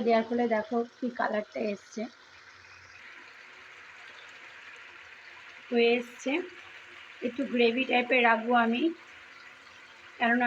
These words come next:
আজকে আর কিছু হয়নি, এই দিয়ে খাওয়া দাওয়া হবে। তো কেমন লাগছে এইরকম করে খেয়ে বলো কেমন হয়েছে কমেন্ট বক্সে। অন্যদিন হলে হয়তো আর একটু কষাতাম, কিন্তু আজকে আর কষাবো না। নুনটা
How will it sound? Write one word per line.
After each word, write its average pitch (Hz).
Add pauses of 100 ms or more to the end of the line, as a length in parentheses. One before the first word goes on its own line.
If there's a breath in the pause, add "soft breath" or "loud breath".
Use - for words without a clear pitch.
আজকে 226
আর 240
কিছু 254
হয়নি, 240 (120)
এই 233
দিয়ে 233
খাওয়া 226
দাওয়া 233
হবে। 226 (1500)
তো 302 (120)
কেমন 269 (140)
লাগছে 240 (640)
এইরকম 254 (160)
করে 254 (100)
খেয়ে 254 (100)
বলো 240 (300)
কেমন 240
হয়েছে 226 (100)
কমেন্ট 226
বক্সে। 214 (600)
অন্যদিন 247
হলে 262
হয়তো 240
আর 233
একটু 247
কষাতাম, 226 (200)
কিন্তু 233
আজকে -
আর 220
কষাবো 214
না। 233 (2250)
নুনটা 247